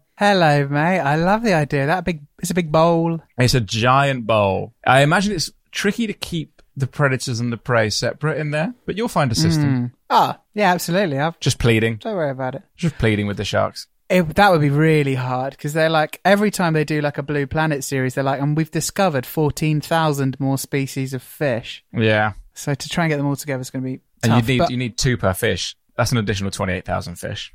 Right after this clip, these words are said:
Speaker 2: <laughs> Have you ever had fish?
Speaker 1: I thought you meant, "Have I ever eaten fish?" <laughs>
Speaker 2: Uh, that's this new thing,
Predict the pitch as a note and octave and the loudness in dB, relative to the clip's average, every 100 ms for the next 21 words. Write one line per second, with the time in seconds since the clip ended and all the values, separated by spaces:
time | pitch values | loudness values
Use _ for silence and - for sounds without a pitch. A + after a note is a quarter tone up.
0 | - - - _ - _ _ _ _ _ | -20 -18 -18 _ -20 _ _ _ _ _
1 | _ _ F3 A#3 A3+ B3 A#3+ F#2+ E2+ - | _ _ 2 4 4 0 -2 -6 -6 -12
2 | _ _ _ _ - - - F#3 - E3+ | _ _ _ _ -20 -16 -4 -4 0 -2
3 | D#3 D3 D3 - _ _ - D3+ D#3 D#3 | 0 0 -2 -8 _ _ -4 0 0 0
4 | D#3 D#3+ - D#3 - F3 B2 - F3+ D3+ | -2 -2 0 -2 0 2 4 2 2 2
5 | C3 G3 - - F4 A#4+ G4+ - A4+ - | 4 2 0 0 0 -2 -2 0 -2 -4
6 | - F5+ - - - - _ - D#3+ B3+ | -8 -8 -14 -18 -18 -20 _ -12 -2 -2
7 | - A4 G4 A#4+ B4+ - E4 G#3 B2 | -2 -4 -2 0 -2 0 2 2 2